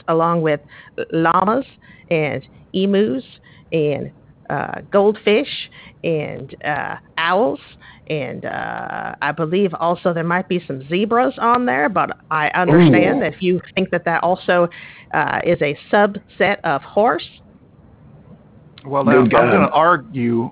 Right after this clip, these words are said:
Speaker 3: about the, the owls. I'm, I'm
Speaker 2: I was thinking the
Speaker 3: pretty
Speaker 2: same thing.
Speaker 3: Yeah, pretty goddamn sure I heard
Speaker 2: <laughs>
Speaker 3: back in the late eighties something about
Speaker 2: Mm-hmm.
Speaker 3: owls and not being what they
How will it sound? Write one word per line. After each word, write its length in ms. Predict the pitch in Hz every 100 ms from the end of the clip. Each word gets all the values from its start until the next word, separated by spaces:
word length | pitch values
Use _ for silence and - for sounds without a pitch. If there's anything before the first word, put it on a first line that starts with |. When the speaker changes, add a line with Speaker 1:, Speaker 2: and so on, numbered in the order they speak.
| -
Speaker 3:
about 440 | 113 131 127 -
the, 280 | 123 117 117 -
the 140 | 123 139
owls. 400 | 127 - 85 - - - _ - - - - - - - - - -
I'm, 240 | 127 120 -
I'm 180 | 135 123 117
Speaker 2:
I 60 |
was 80 | 117
thinking 240 | 123 110 -
the 60 |
Speaker 3:
pretty 140 | 143 117
Speaker 2:
same 200 | 117 120
thing. 560 | 127 113 98 90 - - -
Speaker 3:
Yeah, 320 | 131 127 123
pretty 320 | 113 160 156 120
goddamn 680 | 147 160 139 123 123 117
sure 580 | 110 - 120 110 110 117
I 160 | 127 120
heard 640 | 120 127 123 113 - - - - - -
Speaker 2:
<laughs> 400 | - - - -
Speaker 3:
back 400 | 120 131 143 139
in 140 | 139 123
the 80 |
late 320 | 120 135 143 143
eighties 480 | 143 135 120 110 104 -
something 320 | 127 123 127
about 340 | 110 107 117 110
Speaker 2:
Mm-hmm. 140 | 127
Speaker 3:
owls 560 | 123 120 117 113 110 104 - - - - _ _ - - - - - 127
and 300 | 117 113 110 - -
not 420 | 127 131 135 135
being 280 | 139 135 127
what 220 | 131 -
they 180 | 131